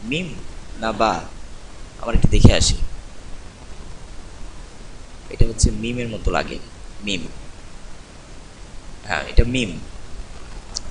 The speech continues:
দোয়াদ, খ, হা, ইয়া, সা,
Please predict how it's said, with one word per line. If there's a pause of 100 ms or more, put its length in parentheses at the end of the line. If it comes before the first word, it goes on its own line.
(220)
দোয়াদ, (680)
খ, (760)
হা, (500)
ইয়া, (600)
সা,